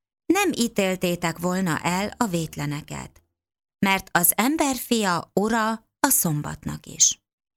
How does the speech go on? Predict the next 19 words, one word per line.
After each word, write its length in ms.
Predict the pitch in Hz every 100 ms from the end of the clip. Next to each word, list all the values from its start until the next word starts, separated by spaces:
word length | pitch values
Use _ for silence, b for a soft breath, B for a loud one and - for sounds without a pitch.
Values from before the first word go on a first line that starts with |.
| _ _ _ _ _ _ _ -
Istennek 600 | 262 - - 226 214 190 -
hála, 600 | 165 156 156 147 147 _ _ _ -
a 200 | 233 -
törvény 540 | 320 311 254 220 208
van 160 | 190 170
az 160 | 156
emberért, 680 | 160 160 151 147 143 127 127 _ _ _ _
és 240 | - 180 -
nem 340 | 202 285 294
az 200 | - 175
ember 540 | 165 170 170 156 151 -
a 100 | 202
törvényért. 920 | - 151 147 147 147 143 139 - - _ _ _ _ _ _ -
Háborús 560 | 185 185 196 190 190
időkben 920 | - 196 196 196 190 214 247 285 - _ _ _
az 200 | 190 -
egyetlen 840 | 311 339 294 269 254 220 220 - _
érvényes 760 | 247 226 202 190 165 151 -
törvény 680 | - 233 247 226 214 208 208